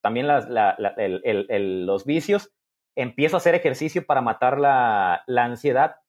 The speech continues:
pero en el trastorno este somos, somos muy obsesivos,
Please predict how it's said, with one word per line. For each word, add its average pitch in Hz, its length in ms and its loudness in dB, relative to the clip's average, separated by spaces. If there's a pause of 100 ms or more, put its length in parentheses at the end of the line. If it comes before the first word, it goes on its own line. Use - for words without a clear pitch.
(300)
pero 160 200 4
en 160 80 0
el 151 160 -2
trastorno 190 800 0
este 185 280 0
somos, 170 520 -2
somos 147 400 -4
muy 147 260 -2
obsesivos, 151 680 -4